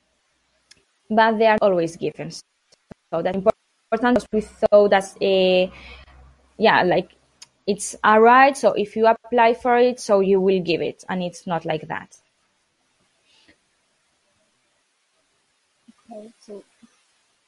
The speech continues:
Speaker 2: this sounds like a really hard situation. And, uh, could you please tell us, like, in that situation, what is your work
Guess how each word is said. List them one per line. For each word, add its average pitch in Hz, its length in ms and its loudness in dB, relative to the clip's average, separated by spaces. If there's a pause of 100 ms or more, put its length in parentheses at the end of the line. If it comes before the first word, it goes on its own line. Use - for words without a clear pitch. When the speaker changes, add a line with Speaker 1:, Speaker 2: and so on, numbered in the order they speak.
(200)
Speaker 2:
this 220 120 -20
sounds 277 240 -10
like 247 120 -12 (220)
a 226 40 -14
really 233 480 -8 (140)
hard 220 220 -12
situation. 196 800 -16 (160)
And, 208 180 -18 (1040)
uh, 202 180 -8 (920)
could 233 140 -18
you 349 100 -14 (400)
please 254 320 -16
tell 220 200 -6
us, 208 220 -10 (840)
like, - 160 -16 (520)
in 220 140 -6
that 247 220 -2
situation, 233 760 -10 (240)
what 240 180 -4
is 254 160 -12
your 233 140 -8
work 214 300 -2